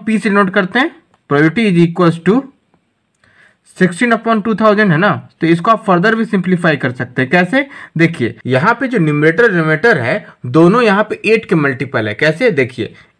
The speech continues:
एट टू जा सिक्सटीन होता है, होता है ना, और एट टू फिफ्टी जो होता है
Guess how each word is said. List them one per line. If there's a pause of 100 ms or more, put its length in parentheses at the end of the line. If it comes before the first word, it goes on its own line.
एट
टू
जा
सिक्सटीन
होता
है, (440)
होता
है
ना, (280)
और
एट
टू
फिफ्टी
जो
होता
है